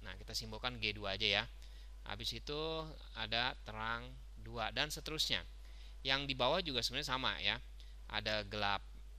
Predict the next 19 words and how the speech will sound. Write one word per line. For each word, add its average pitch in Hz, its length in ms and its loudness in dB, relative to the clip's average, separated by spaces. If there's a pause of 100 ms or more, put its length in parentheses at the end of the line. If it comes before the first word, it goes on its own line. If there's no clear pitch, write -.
(320)
satu 98 320 -6
juga, 98 560 0 (420)
baru 104 460 -4
terang 98 320 0 (840)
satu 135 540 -6
dan 110 160 2
seterusnya. 113 480 -2 (840)
Nah, 135 240 8
sekarang 139 560 8 (480)
yang 127 240 2
perlu 143 160 -4
kita 131 320 4
lihat 113 300 10
di 110 80 0
sini 110 340 2
katanya 120 460 4
jarak 131 420 8
terdekat 143 480 2 (240)
antara 123 400 4